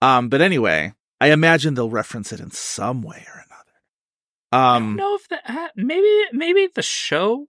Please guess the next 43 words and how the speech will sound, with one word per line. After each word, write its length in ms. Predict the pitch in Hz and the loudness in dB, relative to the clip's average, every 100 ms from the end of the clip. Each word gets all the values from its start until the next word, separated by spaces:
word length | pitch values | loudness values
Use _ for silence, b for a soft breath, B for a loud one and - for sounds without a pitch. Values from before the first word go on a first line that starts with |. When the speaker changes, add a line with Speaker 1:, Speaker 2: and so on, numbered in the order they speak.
| - | -10
Speaker 2:
Well, 140 | 269 - | -6 -2
I 160 | 131 | 0
don't 200 | 185 135 | -2 -8
know. 480 | 90 90 95 101 120 - | -10 -10 -10 -12 -12 -4
Speaker 1:
I 160 | 110 | -4
don't 160 | 92 90 | -4 -8
know. 140 | 85 | -2
Speaker 2:
The 160 | - 147 | 4 4
internet 360 | 175 202 185 165 | 4 4 4 2
is 260 | 156 - - | 0 -4 -14
doing 680 | 127 143 143 135 123 120 117 - | -4 2 4 4 2 -2 -6 -4
lots 420 | 120 120 120 - | 0 2 0 -2
of 180 | 107 104 | -4 -4
"one 240 | 101 120 | -6 -4
year 240 | 139 175 | -2 2
ago," 460 | 131 113 104 98 98 | 2 2 0 0 -2
blah, 180 | 110 104 | -2 -2
blah, 140 | 107 | -2
blah, 240 | 98 104 98 | -2 0 0
right 220 | 95 98 | -2 -4
now, 140 | 98 | 0
Speaker 1:
Well, 140 | 143 131 | 2 2
Speaker 2:
and 120 | 98 | -2
it's, 180 | 95 - | -8 -8
Speaker 1:
of 140 | - - | -10 -8
Speaker 2:
it's, 220 | 127 - - | -10 -8 -8
it's 200 | 113 - | -8 -8
truly 260 | 135 113 | -6 -6
wonderful. 400 | 98 90 95 101 | -6 -8 -10 -10
We 80 | 95 | -10
should 160 | - 104 | -10 -10
celebrate 300 | 98 95 92 | -10 -8 -8
it. 60 | B B B | B B B
Though 260 | 147 143 143 | 2 4 2
Speaker 1:
<laughs> 60 | - | 2
Speaker 2:
all 200 | 143 208 | 4 4
of 120 | 226 | 4
the 80 | 226 | 4
ones 220 | 208 190 | 4 2
that 100 | 185 | 0
I 80 | 156 | 0
have 240 | 151 156 | 2 0
seen, 500 | - - 165 123 107 | -2 -8 -6 -4 -6